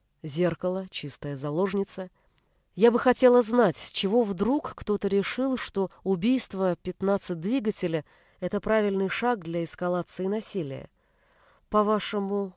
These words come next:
премногоуважаемому мнению, Эзуазу Акад». «Всегда есть люди, которым не нравится быть тейкскалаанцами»,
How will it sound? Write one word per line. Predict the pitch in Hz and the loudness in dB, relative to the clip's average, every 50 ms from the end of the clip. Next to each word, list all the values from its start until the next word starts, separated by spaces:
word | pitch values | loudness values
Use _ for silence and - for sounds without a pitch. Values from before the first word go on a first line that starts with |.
| - - - | -18 -14 -8
премногоуважаемому | - 196 196 202 208 220 214 185 202 202 202 196 208 214 196 180 208 202 202 196 202 208 208 220 | -4 -2 0 2 2 2 2 2 2 2 2 2 0 0 -2 -2 -2 -2 0 0 -2 -2 -2 -2
мнению, | 233 240 247 247 202 165 151 143 131 120 - _ _ _ _ _ _ _ | -2 -2 0 0 0 -2 -2 -4 -6 -8 -10 _ _ _ _ _ _ _
Эзуазу | - 160 143 147 165 165 160 151 135 147 160 | -8 -8 -6 -4 -2 -2 -2 -4 -4 -6 -6
Акад». | 165 175 - - 156 135 - - - _ _ _ _ _ _ _ _ _ _ _ _ _ _ _ _ _ _ | -6 -6 -8 -8 -10 -10 -12 -14 -20 _ _ _ _ _ _ _ _ _ _ _ _ _ _ _ _ _ _
«Всегда | - - - 285 262 240 269 240 | 0 0 2 4 8 10 10 10
есть | 196 202 190 - - | 10 8 2 0 2
люди, | 247 302 320 285 202 202 | 2 4 4 4 4 2
которым | - - 202 - 233 247 240 233 220 214 226 | 0 0 0 2 4 4 6 6 6 4 4
не | 269 285 | 4 4
нравится | 294 285 240 185 156 143 - - - 151 | 4 6 4 4 2 -2 -4 -4 -4 -4
быть | 147 202 262 - - - | -2 -4 -4 -4 -6 -6
тейкскалаанцами», | - 175 165 - - - 190 190 196 190 175 151 135 131 - - 135 127 - - 139 | -6 -6 -6 -6 -4 -2 0 2 2 2 2 0 -2 -4 -6 -8 -10 -12 -12 -14 -16